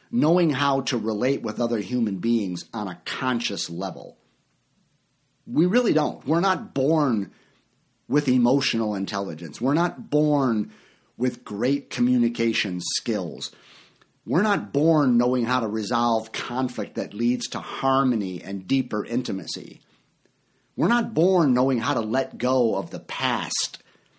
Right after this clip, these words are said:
and to live free of resentments and bitterness. And we're not born knowing how to keep our heart open in the midst of pain,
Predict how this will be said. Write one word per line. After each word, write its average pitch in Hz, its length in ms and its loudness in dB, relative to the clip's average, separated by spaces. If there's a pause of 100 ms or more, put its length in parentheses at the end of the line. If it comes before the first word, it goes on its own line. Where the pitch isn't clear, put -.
(320)
and 107 140 -6
to 113 80 -2
live 120 280 2
free 135 580 2
of 101 200 -6
resentments 104 840 -4
and 98 300 -4
bitterness. 107 560 -2 (220)
And 95 420 -4 (640)
we're 170 80 0
not 226 240 0
born 175 360 4
knowing 151 260 2
how 135 180 -2
to 123 80 -4
keep 160 300 -4
our 117 160 2
heart 143 480 0
open 120 440 0
in 117 180 0
the 107 80 0
midst 113 800 -2 (720)
of 113 280 -2
pain, 104 720 -2